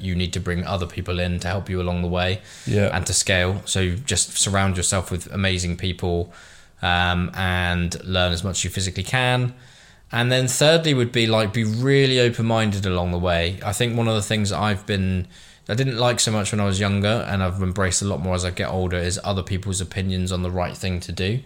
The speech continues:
Speaker 2: Mm.
Speaker 1: Um, and even if they don't, like, come out to be the choice that I make and I back myself instead of someone else, like, getting other people's opinions on stuff has opened my eyes up to so many different, like, learning experiences, and sometimes doing things I don't agree with, which turns out to be the right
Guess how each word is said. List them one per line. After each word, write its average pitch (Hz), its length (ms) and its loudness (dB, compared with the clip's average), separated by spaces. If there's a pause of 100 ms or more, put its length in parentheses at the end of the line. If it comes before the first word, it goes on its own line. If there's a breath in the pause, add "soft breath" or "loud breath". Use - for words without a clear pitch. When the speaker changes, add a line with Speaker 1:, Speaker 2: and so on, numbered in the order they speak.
(220 loud breath)
Speaker 2:
Mm. 98 320 2
Speaker 1:
Um, 92 420 2
and 107 140 0
even 120 180 2
if 98 140 -2
they 101 160 2
don't, 98 560 -2
like, 95 380 -4
come 95 140 -2
out 92 200 -2
to - 40 -6
be 95 120 -2
the 87 100 -4
choice 95 300 0
that 82 100 -2
I 85 120 0
make 90 360 -2
and 85 140 -2
I 87 80 0
back 87 200 -4
myself 90 460 -2
instead 87 240 -4
of 87 80 -6
someone 87 280 -2
else, 87 400 -2 (340 loud breath)
like, - 240 -4
getting 113 320 0
other 104 160 0
people's 101 400 -4
opinions 92 500 -2
on 82 160 -4
stuff - 480 -6 (380 soft breath)
has 98 260 0
opened 104 320 -2
my 92 180 2
eyes 87 280 0
up 80 240 -4
to 95 100 -4
so 101 220 0
many 92 180 0
different, 92 300 -4
like, 90 140 -2
learning 95 320 0
experiences, 87 920 -2 (320 loud breath)
and 101 180 0
sometimes 127 360 4
doing 104 260 2
things 101 200 0
I 95 100 2
don't 95 200 0
agree 98 260 0
with, 87 360 -2
which 98 160 -2
turns 92 260 0
out 90 140 -2
to - 80 -10
be 90 80 -2
the 87 100 -2
right 92 240 0